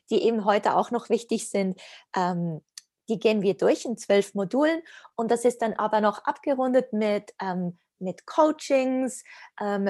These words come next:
mit, mit Workshops, die themenrelevant sind. Also einfach eine dreimonatige Unterstützung, ähm, wenn man als Yogalehrer merkt, okay, das macht mir eigentlich noch Spaß und jetzt, wow, es gibt noch all diese anderen Dinge, die ich irgendwie jetzt machen muss, eben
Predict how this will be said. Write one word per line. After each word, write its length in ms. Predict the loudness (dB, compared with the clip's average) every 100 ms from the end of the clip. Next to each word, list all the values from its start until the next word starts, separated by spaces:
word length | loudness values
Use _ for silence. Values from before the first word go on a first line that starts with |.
| -2
mit, 400 | -2 0 -2 -6 -8
mit 240 | -6 -2
Workshops, 640 | 0 0 0 2 2 2 -4
die 160 | -6
themenrelevant 800 | -2 -2 -2 0 -2 0 -2 -4
sind. 220 | -6 -4
Also 160 | -2 -4
einfach 340 | -4 -4 -4
eine 140 | -4 -6
dreimonatige 920 | -4 -4 -2 -4 -2 -4 -4 -8 -8
Unterstützung, 840 | -6 -8 -10 -6 -4 -2 -2 -4 -6 _ -20 -20 _ _ _ -4
ähm, 420 | -2 0 -4 -6 _ _
wenn 340 | -2 4 4 6
man 400 | 4 4 2 -2 _ _
als 340 | 2 4 4 4
Yogalehrer 680 | 6 6 4 4 4 2
merkt, 420 | 4 2 2 -4 0
okay, 460 | 0 2 6 6 6
das 180 | 4
macht 240 | 4 2 2
mir 120 | 2
eigentlich 300 | 2 2 -2
noch 160 | -4 -4
Spaß 460 | 4 6 6 4
und 120 | 0
jetzt, 260 | 2 2 0
wow, 340 | 4 6 6 4
es 180 | -2
gibt 180 | -8 -4
noch 200 | -2 4
all 200 | 6 6
diese 280 | 4 0 0
anderen 360 | -2 0 0 0
Dinge, 200 | 0 -2
die 120 | -4
ich 140 | -2
irgendwie 280 | -2 0 0
jetzt 200 | -2 0
machen 280 | -2 -2 -4
muss, 220 | -4 -2
eben 280 | -2 -2